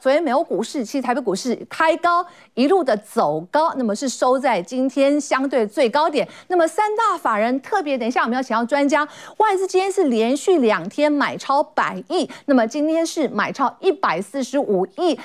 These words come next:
那么特别是一路卖的自营商，今天也转为了买方。那么三大法人总计买超了一百六十亿哦。那么距离封关之前，扣掉今天还有二十三个交易日，我们倒是要看看外资，看看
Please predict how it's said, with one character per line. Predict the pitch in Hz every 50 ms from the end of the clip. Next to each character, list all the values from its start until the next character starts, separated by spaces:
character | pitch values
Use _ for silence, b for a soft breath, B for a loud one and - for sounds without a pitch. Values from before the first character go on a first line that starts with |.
| B B -
那 | 339
么 | 320 285
特 | 269 - 466 392
别 | 320 311 302
是 | 302 - 359 262
一 | - - 262 302
路 | 359 415 349 330 349
卖 | 370 381 339
的 | 285 285 254
自 | 247 - - 359 339
营 | 294 269 277
商， | 262 - 320 311 320 320 302
今 | - 349 330 370
天 | 370 370 294
也 | 269 277 302
转 | 294 - - 220 190 170 170 175 180 165
为 | 175 202 233 277
了 | 311 294 233 -
买 | - 208 208 190 165 175 175
方。 | 175 - - 302 311 330 330 B B B B
那 | 330 311
么 | 277 269
三 | 262 - 392 415
大 | 403 403 370 320
法 | - 190 190
人 | 202 233 233
总 | - 175 170 202
计 | 226 - 320 269
买 | - 214 202 165 185
超 | - - 269
了 | 240 - - _
一 | - 339 381 320
百 | 247 - - - 185 165 160 165
六 | 170 214 277 349 381 359 285 269
十 | 254 - - 208 220
亿 | - - 330 294 269
哦。 | 254 247 254 B B B B
那 | - 359
么 | 349 311 262
距 | - - 415 381
离 | 339 277 294
封 | - - 359 370 381
关 | 370 381 381 370
之 | - 370
前， | 349 - - 233 220 220
扣 | 247 - 277 262
掉 | 254 226
今 | 214 - 311 311 349
天 | 349 - 339 359 370
还 | - 226
有 | 214 180 - - _ -
二 | 330 349 302 277
十 | 262 - -
三 | 190 190 - - 254 233 247 262 262
个 | 247 180 165
交 | - - - 302 330
易 | 359
日， | 370 381 294 B B B B B
我 | - 190
们 | 185 220 240
倒 | 285 269 254
是 | 254 269
要 | 240
看 | 247 294 269
看 | 214 - -
外 | 311 370 370 349
资， | 330 - 339 330
看 | 339 - 359 330
看 | 339 311